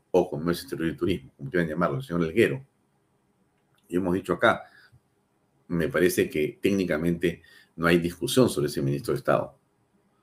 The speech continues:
¿Qué le parece a usted el ministro de Educación? Creo que sobre ese tampoco hay discusión.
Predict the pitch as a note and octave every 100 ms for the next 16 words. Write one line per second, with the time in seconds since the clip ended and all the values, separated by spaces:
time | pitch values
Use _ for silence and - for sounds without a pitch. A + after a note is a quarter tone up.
0 | _ _ _ _ _ _ _ _ _ _
1 | F#2+ F#2 E2+ F2 E2+ - F2 E2 D#2+ D2
2 | F2 D#2 D2 - C3 F#2+ - _ _ _
3 | _ _ _ _ _ _ - - F2 F2
4 | E2+ D#2+ E2+ F2 C#2+ C#2 F2 E2+ D#2+ -
5 | - C#3 -